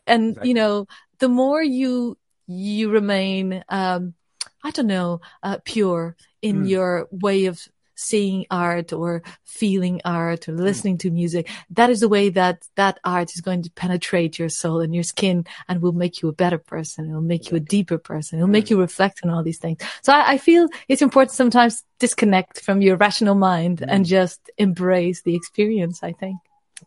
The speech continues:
Speaker 2: So you definitely kinesthetic because you keep saying, "I feel,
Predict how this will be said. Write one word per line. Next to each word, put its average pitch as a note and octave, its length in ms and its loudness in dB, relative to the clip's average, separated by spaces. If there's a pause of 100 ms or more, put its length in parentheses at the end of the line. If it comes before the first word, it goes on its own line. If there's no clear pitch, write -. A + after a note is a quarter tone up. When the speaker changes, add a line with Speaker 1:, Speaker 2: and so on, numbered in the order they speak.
(280)
Speaker 2:
So F3+ 340 0
you E3 160 -2
definitely F#3 480 0
kinesthetic E3+ 880 -4
because A#2+ 160 -12
you B2 60 -12
keep C#3+ 280 -6
saying, B2 380 -2
"I B2 100 -6
feel, C3 560 -6